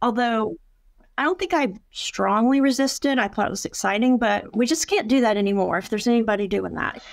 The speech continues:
So, it, because y-, you might say, "Oh, yeah, well, I know I'm okay," but now there's A I. I mean, it,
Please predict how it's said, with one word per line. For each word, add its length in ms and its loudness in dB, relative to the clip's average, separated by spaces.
So, 420 0
it, 160 -2
because 420 -2
y-, 180 -6
you 120 6
might 180 2
say, 140 -8
"Oh, 160 2
yeah, 180 4
well, 140 0
I 120 2
know 300 2
I'm 220 4
okay," 440 0
but 240 -4
now 180 2
there's 240 -2
A 160 0
I. 460 -2
I 100 2
mean, 220 2
it, 80 -4